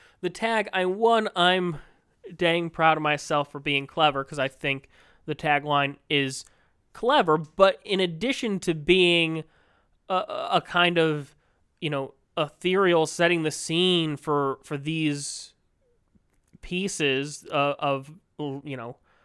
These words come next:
these, this soft lit that I'm reading, uh, it's also, it's a permission slip. For me,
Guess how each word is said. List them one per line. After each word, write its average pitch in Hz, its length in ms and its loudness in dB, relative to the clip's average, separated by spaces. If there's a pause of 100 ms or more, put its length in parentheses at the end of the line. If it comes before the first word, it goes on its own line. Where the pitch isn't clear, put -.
(320)
these, 139 280 -4
this 147 180 -6
soft 160 460 0
lit 156 440 0
that 139 220 -2
I'm 131 220 -2
reading, 135 440 -2 (640)
uh, 143 460 2 (720)
it's 165 180 0 (140)
also, 160 760 2 (920)
it's 175 200 0
a 160 60 -4
permission 160 560 -4
slip. - 400 -12 (1200)
For 160 120 0
me, 160 560 0